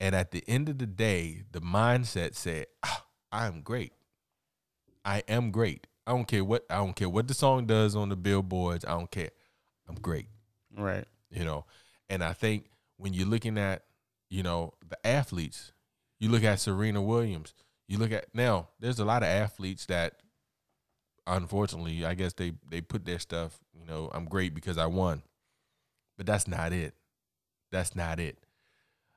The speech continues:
Speaker 1: I think the greats have a mentality that "I am great." End of the story.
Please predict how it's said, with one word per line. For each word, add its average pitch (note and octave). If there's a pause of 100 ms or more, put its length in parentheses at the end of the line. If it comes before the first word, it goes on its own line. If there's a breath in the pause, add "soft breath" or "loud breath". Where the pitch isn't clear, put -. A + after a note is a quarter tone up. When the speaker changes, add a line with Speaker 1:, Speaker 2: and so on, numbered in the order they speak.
(180)
Speaker 1:
I F#2+
think F#2 (140)
the F#2+
greats G#2
have G#2
a F2
mentality E2+ (1200)
that F2+ (600)
"I F#2+
am F2
great." D#2+ (880)
End A2+
of G2
the F2
story. D#2+